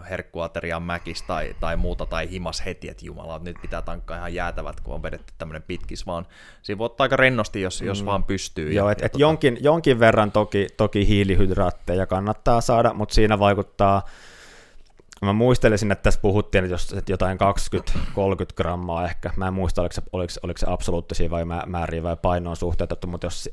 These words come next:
Speaker 2: sen verran suunnilleen saa sit treenin jälkeen hiilihydraatteja ja vaikka vähän reilummin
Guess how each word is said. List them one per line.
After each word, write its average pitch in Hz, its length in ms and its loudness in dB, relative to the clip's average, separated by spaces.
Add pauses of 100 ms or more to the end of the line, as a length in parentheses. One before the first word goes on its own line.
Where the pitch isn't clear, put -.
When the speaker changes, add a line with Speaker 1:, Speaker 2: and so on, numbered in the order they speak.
(120)
Speaker 2:
sen 101 280 2
verran 90 260 -4
suunnilleen 85 440 -6
saa 87 200 -2
sit - 160 -8
treenin 87 360 4
jälkeen 82 400 -4
hiilihydraatteja 82 800 -4
ja 76 120 -6
vaikka 80 220 -6 (220)
vähän 85 200 -4
reilummin 82 500 -6